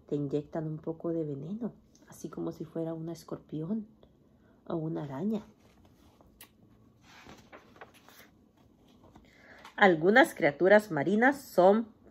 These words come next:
planas. Planas como la mantarraya. Este se le dice que es el pájaro del mar.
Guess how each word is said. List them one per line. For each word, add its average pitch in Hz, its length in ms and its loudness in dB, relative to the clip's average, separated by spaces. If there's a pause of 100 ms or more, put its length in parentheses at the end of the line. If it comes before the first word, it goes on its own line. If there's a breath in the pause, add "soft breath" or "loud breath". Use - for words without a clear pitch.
(160)
planas. - 760 -4 (1800 soft breath)
Planas 180 440 -2
como 151 240 -4
la 143 120 -2
mantarraya. 139 840 -6 (1700 soft breath)
Este 220 280 -2
se 214 160 0
le 156 140 0
dice 190 400 -6
que - 260 -10
es 208 460 -4 (100)
el 147 180 -4
pájaro 214 600 -2 (720 soft breath)
del 180 400 0
mar. 139 260 -6